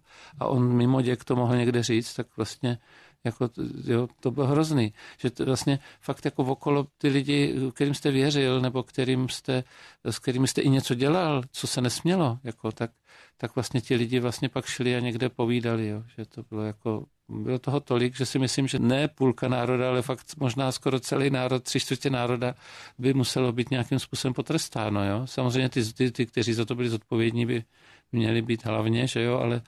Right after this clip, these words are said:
spousta lidí v tom visela taky a oni by mohli říct: „Ty jsi taky, ty, co říkáš, ty jsi taky říkal, ty jsi taky donášel,“ jo. A možná dodnes to tak je, že spousta lidí na sebe něco ví a proto spolu spolupracují, proto jsou prostě i třeba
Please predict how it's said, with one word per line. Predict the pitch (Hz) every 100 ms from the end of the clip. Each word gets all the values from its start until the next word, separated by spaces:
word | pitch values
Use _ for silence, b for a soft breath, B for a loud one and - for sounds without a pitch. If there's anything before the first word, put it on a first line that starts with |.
| b b
spousta | 123 -
lidí | 120 123
v | -
tom | 123 131 135 - 123
visela | 120 135 131
taky | 131 - 147
a | 147
oni | 156
by | 165
mohli | 170 165 160
říct: | 143 147 -
„Ty | 131
jsi | -
taky, | 170 - 180 143
ty, | 135
co | - 135
říkáš, | 151 - 160 -
ty | 117
jsi | -
taky | 139 135 170
říkal, | 180 - 139 123 - B B -
ty | 123
jsi | 139
taky | 135 - 156 160 170 143 127
donášel,“ | 131 131 127 120 - 123 110
jo. | 117 131 -
A |
možná | 120 127 151 147
dodnes | 127 135 180 -
to | 156
tak | 139 -
je, | 123
že | 135
spousta | - 117 - 131
lidí | 120 131
na | 123
sebe | 117 131 127
něco | 123 - 135
ví | 117 120 - B B -
a |
proto | - 113 -
spolu | 123 - 123
spolupracují, | 120 - 117 120 120 - 127 120
proto | 117 117 127
jsou | - 131
prostě | 120 117 -
i | 123
třeba | 113 131 117